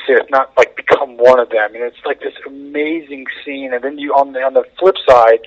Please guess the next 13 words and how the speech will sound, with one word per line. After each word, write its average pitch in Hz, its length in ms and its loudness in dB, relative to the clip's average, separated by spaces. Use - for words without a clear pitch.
Hayden 151 260 0
Christensen 139 540 -4
gets 131 180 -6
a, 147 320 -8
gets 139 160 -4
a 127 100 0
bad 147 280 6
rap 135 320 4
as 123 120 0
an 117 100 -12
actor. 151 420 2
He 156 80 -8
was, 147 180 -8